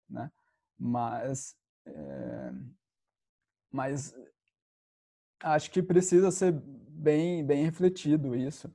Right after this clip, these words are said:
né, porque, por exemplo, né, se tivesse dizendo lá na legislação que até cem gramas de cannabis, né, era consumo, mais que cem gramas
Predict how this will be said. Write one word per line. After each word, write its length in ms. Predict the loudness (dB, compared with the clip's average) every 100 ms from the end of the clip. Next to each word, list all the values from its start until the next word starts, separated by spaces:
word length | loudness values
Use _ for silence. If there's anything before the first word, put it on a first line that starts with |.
| _ _ _ -16
né, 200 | -12 -12 -14 _ _ -10
porque, 760 | -10 -8 -4 -2 0 0 -2 -4 -8 _ _ _ _ _
por 140 | 4 4
exemplo, 600 | 4 2 0 -4 -8 -10 _
né, 260 | -2 0 0
se 180 | -2
tivesse 540 | -2 4 8 8 6 0
dizendo 560 | 2 2 2 0 0
lá 200 | 0 0
na 260 | 0 -2 -2
legislação 800 | -2 -2 2 2 2 -2 -6 -8 -18 _ _ _ _
que 480 | -8 -2 0 0 -2 -2
até 380 | -2 4 4
cem 340 | 4 2 2 4
gramas 600 | 4 4 2 0 -2 -4
de 680 | -4 -2 -2 -2 -2 -2 -2
cannabis, 800 | -2 -2 0 -2 -2 -6 -8 -14
né, 280 | -10 -8 -8 -12 _ _
era 680 | -2 0 0 0 0 -2 -4
consumo, 640 | -6 -6 -4 -2 0 -2 -6
mais 360 | -4 -2 -2 -4
que 100 | -10
cem 300 | -12 -6 -4
gramas 580 | -4 -4 -4 -6 -6